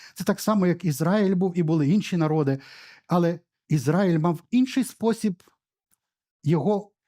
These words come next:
м, порядку, устрою навіть, ніж інші народи.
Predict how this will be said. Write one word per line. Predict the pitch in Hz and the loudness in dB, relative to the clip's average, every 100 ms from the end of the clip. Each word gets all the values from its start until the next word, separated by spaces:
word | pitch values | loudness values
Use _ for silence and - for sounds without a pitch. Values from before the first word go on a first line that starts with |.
| - 180 | -20 -8
м, | 143 147 | -4 -2
порядку, | 139 165 156 233 240 - 160 151 | 0 0 2 0 -2 -4 -6 -4
устрою | 208 233 - 170 139 123 | -4 -4 -4 -2 0 0
навіть, | 127 123 117 - - - | 0 0 -4 -8 -10 -2
ніж | 175 | 0
інші | 190 - | 0 0
народи. | 196 180 160 | 0 0 0